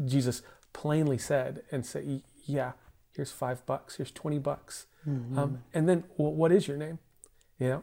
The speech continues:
Speaker 1: and if I'm walking by that person every day on the way to work, <laughs> you know, I'm not just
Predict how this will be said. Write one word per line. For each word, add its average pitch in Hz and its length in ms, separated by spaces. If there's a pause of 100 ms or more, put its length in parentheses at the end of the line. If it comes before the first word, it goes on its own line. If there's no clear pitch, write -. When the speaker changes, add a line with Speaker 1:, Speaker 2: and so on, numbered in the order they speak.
(140)
Speaker 1:
and 165 120
if 147 120
I'm 156 120
walking 151 320
by 135 140
that 165 160
person 135 280 (120)
every 165 400
day 156 380
on 139 180
the 139 80
way 143 220
to 143 140
work, 139 500 (280)
<laughs> - 260
you 214 80
know, - 140 (220)
I'm 175 100
not 175 280 (920)
just 139 260